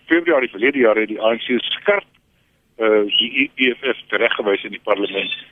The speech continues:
en gesê, "Onteiening sonder vergoeding is roekelose, onrealistiese politiek." En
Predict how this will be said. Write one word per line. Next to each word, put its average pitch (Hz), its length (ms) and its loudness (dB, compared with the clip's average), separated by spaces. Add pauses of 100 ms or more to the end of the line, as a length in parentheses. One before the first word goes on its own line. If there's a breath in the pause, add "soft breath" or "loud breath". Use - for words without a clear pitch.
en - 80 -20
gesê, 107 460 0 (720 soft breath)
"Onteiening 123 540 -2
sonder 110 260 -2
vergoeding 110 360 -4
is 98 140 -8
roekelose, 107 640 0
onrealistiese 95 800 -2
politiek." - 440 -4 (840)
En 127 380 -2